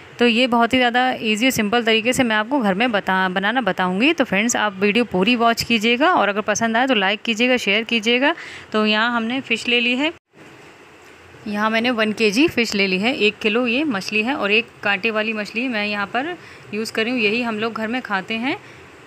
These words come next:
तो फ्रेंड्स यहाँ पर मैं आपको फटाफट से बताना स्टार्ट करती हूँ कि हम पहले, सबसे पहले फ़िश को मैरिनेट करेंगे। तो यहाँ मैंने ले लिया है एक कटोरी दही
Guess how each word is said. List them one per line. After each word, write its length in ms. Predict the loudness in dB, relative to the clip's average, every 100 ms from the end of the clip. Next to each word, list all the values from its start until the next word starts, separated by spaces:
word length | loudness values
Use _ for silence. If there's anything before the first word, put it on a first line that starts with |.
| -12
तो 180 | -10
फ्रेंड्स 340 | -4 -2 -2 -4
यहाँ 200 | -4 -4
पर 140 | -2
मैं 120 | -4
आपको 200 | -6 -6
फटाफट 320 | -6 -4 -4 -6
से 120 | -6
बताना 440 | -6 -6 -4 -6
स्टार्ट 280 | -6 -4 -4
करती 320 | -4 -6 -6
हूँ 180 | -6 -4
कि 100 | -6
हम 160 | -8 -6
पहले, 200 | -4 -4
सबसे 280 | -6 -8 -6
पहले 280 | -6 -6 -6
फ़िश 200 | -8 -8
को 140 | -6
मैरिनेट 460 | -4 -4 -4 -6 -6
करेंगे। 320 | -6 -4 -6
तो 80 | -6
यहाँ 220 | -6 -4
मैंने 240 | -4 -4
ले 200 | -4 -6
लिया 200 | -6 -4
है 80 | -4
एक 200 | -4 -6
कटोरी 360 | -6 -6 -6 -6
दही 340 | -6 -4 -6